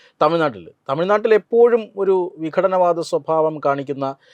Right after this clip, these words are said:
രാഷ്ട്രീയത്തിനാണ് പ്രാമുഖ്യം കിട്ടിയിരുന്നത്. പക്ഷേ ഇപ്പോൾ ബി ജെ പി ആ വിഘടനവാദ സ്വഭാവത്തെ ഇല്ലാതാക്കാനുള്ള ശ്രമം നടത്തുന്നു. ഡി എം കെയെ പോലെയുള്ള പാർട്ടികൾ ആ വിഘടനവാദത്തെ ഒന്നുകൂടി ആളിക്കത്തിക്കാനുള്ള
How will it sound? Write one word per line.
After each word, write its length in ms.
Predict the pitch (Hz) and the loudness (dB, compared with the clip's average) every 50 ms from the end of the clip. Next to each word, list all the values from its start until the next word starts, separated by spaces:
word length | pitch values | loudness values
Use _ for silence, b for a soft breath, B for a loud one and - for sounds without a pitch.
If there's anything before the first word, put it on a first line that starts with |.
| b b - | b b 0
രാഷ്ട്രീയത്തിനാണ് 800 | 143 147 143 - - 170 156 160 147 - - 135 139 135 135 135 | 0 0 0 -2 -6 -6 -6 -6 -6 -6 -4 -4 -2 -2 -4 -4
പ്രാമുഖ്യം 600 | - 135 131 131 135 143 127 - - 139 131 120 | -2 -2 -2 -2 -4 -6 -8 -8 -10 -10 -10 -10
കിട്ടിയിരുന്നത്. 480 | 120 110 131 120 107 95 92 90 - - _ - | -8 -6 -6 -6 -6 -8 -12 -16 -18 -12 _ -8
പക്ഷേ 200 | 175 - - 226 | -6 -2 -2 -2
ഇപ്പോൾ 400 | 208 185 - 233 226 220 220 - b b b b b b | -2 0 2 4 4 4 2 0 b b b b b b
ബി 160 | 139 143 170 190 | -4 -2 -2 0
ജെ 180 | 185 240 247 | 2 2 0
പി 320 | 240 - 226 202 190 - - _ _ - | 2 0 -2 -6 -6 -6 -12 _ _ 0
ആ 240 | 147 160 190 208 214 | 2 4 4 4 4
വിഘടനവാദ 680 | 190 180 175 - 190 190 196 190 190 190 185 180 185 | 2 -2 -2 0 2 2 2 2 2 2 2 0 -2
സ്വഭാവത്തെ 600 | 180 - - 170 143 170 165 160 165 160 156 170 | -2 -2 -4 -4 -2 0 0 0 0 0 -2 -4
ഇല്ലാതാക്കാനുള്ള 960 | 165 156 156 165 196 196 185 180 175 165 - 165 160 160 156 151 151 147 147 - - | -6 -4 0 2 4 4 4 4 2 2 0 -2 -2 -2 -2 0 0 0 0 -4 -8
ശ്രമം 320 | - - 127 127 139 147 | -10 -6 -4 -4 -2 -2
നടത്തുന്നു. 440 | 147 139 131 127 139 143 143 160 185 - _ b b b b b b - | -2 -4 -4 -6 -6 -8 -8 -8 -8 -8 _ b b b b b b -4
ഡി 80 | 139 180 | -2 2
എം 220 | 196 214 226 233 | 2 2 2 2
കെയെ 200 | 214 226 220 214 | 4 4 6 6
പോലെയുള്ള 480 | 214 202 202 196 190 185 185 175 180 175 | 4 4 2 0 0 0 0 2 2 2
പാർട്ടികൾ 640 | 170 - 160 151 156 - - - 175 170 185 190 185 - - | 2 2 2 0 0 0 -4 -6 -2 0 0 0 0 -2 -2
ആ 140 | 156 160 175 | 0 0 0
വിഘടനവാദത്തെ 800 | 165 165 151 180 170 180 185 180 175 170 165 160 170 160 - 175 | 0 -2 0 0 0 2 2 2 2 2 2 0 0 0 0 0
ഒന്നുകൂടി 540 | 170 165 165 185 208 214 196 202 185 185 | 0 0 0 -2 -2 0 2 2 2 2
ആളിക്കത്തിക്കാനുള്ള 1080 | 180 170 170 185 208 220 220 208 196 170 175 165 165 170 160 156 156 151 151 151 151 | 0 0 2 2 2 4 4 2 0 0 -2 -2 -2 -2 -2 0 -2 0 0 0 0